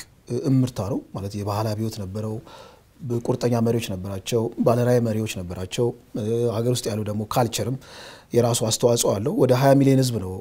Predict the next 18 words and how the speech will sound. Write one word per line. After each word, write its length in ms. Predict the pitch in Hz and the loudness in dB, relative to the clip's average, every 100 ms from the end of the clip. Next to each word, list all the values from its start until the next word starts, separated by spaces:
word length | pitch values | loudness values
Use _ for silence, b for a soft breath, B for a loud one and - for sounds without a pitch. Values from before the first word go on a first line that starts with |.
| - | -8
በነገራችን 500 | 101 98 95 95 135 | -8 -6 -8 -4 -2
ላይ 100 | 120 | -2
በረሃብ 260 | 107 104 | -2 -2
ያለቀው 320 | 104 95 101 98 | -4 -6 -10 -8
ቻይና 220 | 104 92 | -8 -6
ውስጥ 140 | 135 - | -8 -10
ማለት 180 | 80 - | -14 -16
ነው። 80 | - b b | -20 b b
ያ 100 | 107 131 151 - 123 | 4 6 6 4 0
አልቆ 220 | 131 - 120 | 0 4 2
ነው 120 | 87 | 2
ትራንስፎርም 440 | - 123 120 117 98 | -4 -4 -2 -4 -6
ያደረጉት 300 | 82 131 - | -8 -8 -8
ማለት 160 | 71 | -12
ነው። 100 | - b b b b _ _ | -16 b b b b _ _
ትራንስፎርሜሽን 640 | - 143 143 139 131 - 135 - - | 4 4 4 2 2 0 -4 -6 -4
ዝም 140 | 131 | -2
ብሎ 120 | 117 | 2